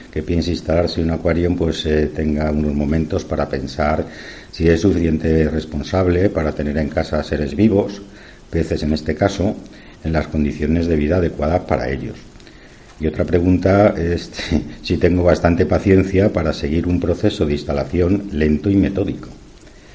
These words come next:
Y por último, saber si estoy dispuesto a realizar una inversión económica para realizar esto, porque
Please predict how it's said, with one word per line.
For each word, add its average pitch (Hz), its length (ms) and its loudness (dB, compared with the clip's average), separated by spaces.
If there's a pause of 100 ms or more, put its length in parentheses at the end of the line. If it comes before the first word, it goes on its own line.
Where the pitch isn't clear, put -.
(640)
Y 76 100 -4
por 76 220 0
último, 87 480 2
saber 78 420 2
si - 120 -4
estoy 78 260 0
dispuesto 80 440 -2
a 98 40 4
realizar 78 400 0
una 80 140 2
inversión 76 460 0
económica 90 680 2
para 67 200 -4
realizar 64 440 -2
esto, - 340 -4
porque 69 400 -6